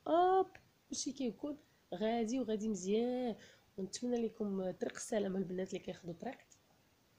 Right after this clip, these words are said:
نتمنى فريمون فريمون نسمع من هاد الهضره هادي. آه،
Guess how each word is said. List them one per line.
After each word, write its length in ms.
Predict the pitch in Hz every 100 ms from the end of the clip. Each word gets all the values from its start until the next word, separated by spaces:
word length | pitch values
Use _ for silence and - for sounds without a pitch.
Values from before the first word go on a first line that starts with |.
| - 233
نتمنى 360 | - 202 180
فريمون 300 | 190 262 247
فريمون 340 | 202 208 233 226
نسمع 260 | - 220
من 160 | 190 190
هاد 120 | 175
الهضره 280 | 175 165 165
هادي. 280 | 165 220 240 - - - -
آه، 1200 | - 185 175 175 170 170 - - - 311 - -